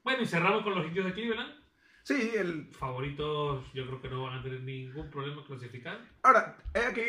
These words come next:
Speaker 2: una cosa que tengo que comentarte. Son el favorito, pero,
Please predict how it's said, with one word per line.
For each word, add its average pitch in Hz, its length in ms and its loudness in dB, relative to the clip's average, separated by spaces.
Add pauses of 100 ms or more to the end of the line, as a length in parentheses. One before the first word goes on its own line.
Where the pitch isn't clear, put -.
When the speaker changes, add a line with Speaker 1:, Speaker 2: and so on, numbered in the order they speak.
(100)
Speaker 2:
una 196 380 2
cosa 180 220 2
que 156 80 0
tengo 139 180 -2
que 131 60 -2
comentarte. - 640 -10
Son 220 180 4
el 254 60 4
favorito, 170 600 4
pero, 196 420 2